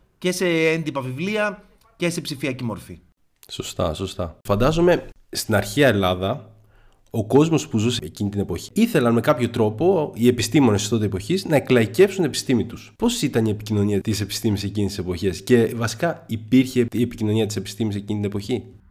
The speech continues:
Speaker 1: Μου δίνεις πολύ καλή πάσα να πω, να τονίσω κάτι.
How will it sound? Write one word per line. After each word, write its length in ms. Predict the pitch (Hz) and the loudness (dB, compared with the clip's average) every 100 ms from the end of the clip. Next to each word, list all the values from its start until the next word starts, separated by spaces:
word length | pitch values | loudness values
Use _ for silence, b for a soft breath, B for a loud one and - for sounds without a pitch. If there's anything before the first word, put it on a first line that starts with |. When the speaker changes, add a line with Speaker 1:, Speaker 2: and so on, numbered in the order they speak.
| - | -6
Speaker 1:
Μου 220 | 139 135 | -2 0
δίνεις 240 | 127 185 | 0 -2
πολύ 200 | - 143 | -2 -6
καλή 220 | 151 185 180 | -2 0 0
πάσα 380 | 120 107 - | -2 -4 -6
να 160 | 98 113 | -8 -8
πω, 580 | - 120 127 139 123 113 | -4 -4 -2 -2 -2 -2
να 120 | 113 | -4
τονίσω 340 | 113 113 127 135 | -4 -4 -4 -6
κάτι. 360 | 110 98 92 | -6 -6 -10